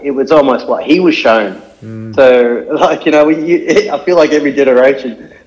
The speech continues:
Speaker 1: you, you try to, um, maybe give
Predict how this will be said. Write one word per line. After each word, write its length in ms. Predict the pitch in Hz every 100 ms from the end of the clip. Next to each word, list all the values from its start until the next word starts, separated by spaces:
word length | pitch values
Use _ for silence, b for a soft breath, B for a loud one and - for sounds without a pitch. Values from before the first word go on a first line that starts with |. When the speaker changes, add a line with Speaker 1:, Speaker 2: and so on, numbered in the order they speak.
| _
Speaker 1:
you, 100 | 135
you 200 | 123 151 -
try 520 | 156 143 135 131 -
to, 380 | - 131 120 117
um, 500 | 113 107 101 98 - _ _ _ _ _ _ _ _ _ _ _
maybe 300 | 131 135 123
give 440 | 117 139 143 120